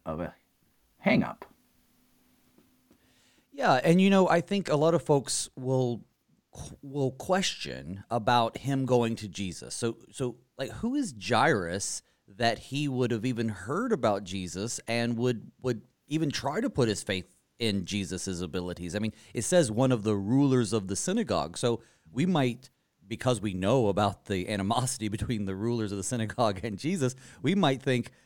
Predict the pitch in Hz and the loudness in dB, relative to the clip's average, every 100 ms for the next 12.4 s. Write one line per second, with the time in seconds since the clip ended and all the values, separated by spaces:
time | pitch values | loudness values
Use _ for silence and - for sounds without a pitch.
0 | _ - 117 123 123 - 131 131 - 135 | _ -2 2 2 2 0 0 0 -4 -4
1 | - 131 139 135 147 135 - 175 175 180 | 0 2 2 2 -2 -4 -6 -4 0 0
2 | 196 208 208 202 214 262 - 170 - 95 | 0 0 0 0 0 -2 0 -2 0 -4
3 | 78 73 - 117 120 104 110 101 101 85 | -6 -10 -6 -4 -2 0 0 0 -4 -6
4 | 92 76 76 - - - _ - 92 - | -6 -6 -10 -10 -10 -12 _ -8 -6 -6
5 | 123 123 123 113 123 - 107 - 123 - | -2 -2 -2 0 0 0 -4 -4 -6 -4
6 | 90 95 85 98 - 90 92 101 - - | -6 -6 0 0 0 -4 -2 -4 -10 -18
7 | _ _ _ _ _ _ _ _ _ _ | _ _ _ _ _ _ _ _ _ _
8 | - 196 220 - 151 - 139 147 147 123 | 4 6 6 2 -2 2 2 2 0 0
9 | 147 147 - 127 139 143 160 170 135 127 | 0 0 0 2 2 0 0 2 4 6
10 | 143 123 143 120 117 - - 190 208 - | 6 4 0 2 0 -2 -2 0 0 -4
11 | - 175 220 - 147 117 110 110 104 - | -4 2 2 0 -2 0 4 4 4 -2
12 | - 90 95 - | -4 -2 -4 -6